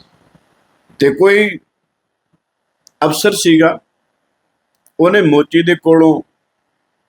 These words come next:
ਆਪਣੇ ਪੈਰਾਂ ਵਿੱਚ ਪਾਈ ਹੋਈ ਜੁੱਤੀ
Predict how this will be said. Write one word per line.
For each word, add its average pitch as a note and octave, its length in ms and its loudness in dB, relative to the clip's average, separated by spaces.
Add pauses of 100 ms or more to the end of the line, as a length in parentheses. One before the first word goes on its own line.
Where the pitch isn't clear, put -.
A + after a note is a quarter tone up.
(840)
ਆਪਣੇ D3 320 0
ਪੈਰਾਂ D3 360 0
ਵਿੱਚ D3+ 220 -4
ਪਾਈ C3 300 -2
ਹੋਈ C#3 200 -6
ਜੁੱਤੀ B2+ 480 -4